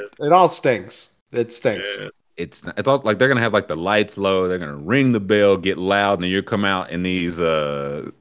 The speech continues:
Speaker 1: Doctor Seuss
Speaker 3: My
Speaker 1: ass.
Speaker 3: Brother Balky ass font jersey.
Speaker 1: <laughs>
Speaker 3: Um,
Speaker 2: It's like a much worse Spirit of Saint Louis font.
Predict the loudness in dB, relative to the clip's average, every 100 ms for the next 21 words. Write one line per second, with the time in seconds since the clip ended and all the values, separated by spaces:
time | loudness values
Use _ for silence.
0 | _ _ _ -18 -18 -16 -18 -16 -12 -2
1 | 0 6 6 6 4 4 2 0 2 4
2 | 4 2 0 -8 -4 -2 -2 -4 -2 0
3 | -2 -4 -12 -14 -14 -12 -14 -14 -14 -12
4 | -12 -12 -10 -4 0 4 6 4 4 4
5 | 4 4 0 2 0 -4 -2 2 2 0
6 | -2 -4 0 0 -2 -6 -12 -12 -12